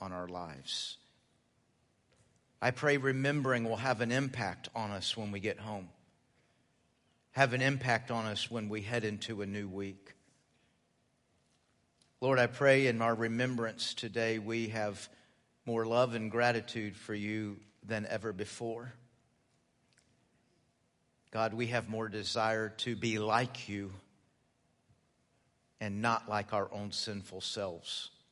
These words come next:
than ever before. Lord, I thank you for the opportunity to gather today and celebrate the Lord's Supper.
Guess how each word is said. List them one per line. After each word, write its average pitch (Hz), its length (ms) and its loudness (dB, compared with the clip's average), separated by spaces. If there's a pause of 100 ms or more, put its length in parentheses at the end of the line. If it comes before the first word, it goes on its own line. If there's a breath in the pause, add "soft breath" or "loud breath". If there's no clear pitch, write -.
(460)
than 98 300 -6
ever 90 240 -8
before. 80 500 -14 (1600 loud breath)
Lord, 127 240 6
I 123 80 8
thank 131 380 2
you 117 100 2
for 113 220 -4
the 107 180 -2
opportunity 110 800 -2
to 95 80 -6
gather 104 420 0
today 90 720 -4
and 90 280 -8 (280 loud breath)
celebrate 101 720 0
the 87 80 -12
Lord's 92 320 -8
Supper. 92 400 -6